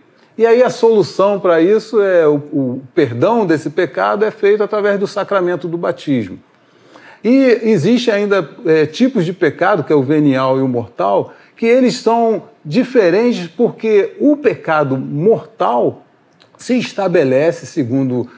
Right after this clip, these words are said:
a Igreja Católica, quando você premedita aquilo, conscientemente você quer fazer e praticar aquele ato,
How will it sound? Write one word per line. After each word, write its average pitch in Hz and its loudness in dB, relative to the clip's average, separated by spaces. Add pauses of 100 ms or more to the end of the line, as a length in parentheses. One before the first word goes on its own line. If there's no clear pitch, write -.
(160)
a 143 0
Igreja 131 0
Católica, 170 -2
quando 233 2
você 220 2
premedita 226 0
aquilo, 185 -6
conscientemente 208 -2
você 185 -4
quer 190 -4
fazer 175 -2
e 180 -6
praticar 185 -2
aquele 175 0
ato, 170 0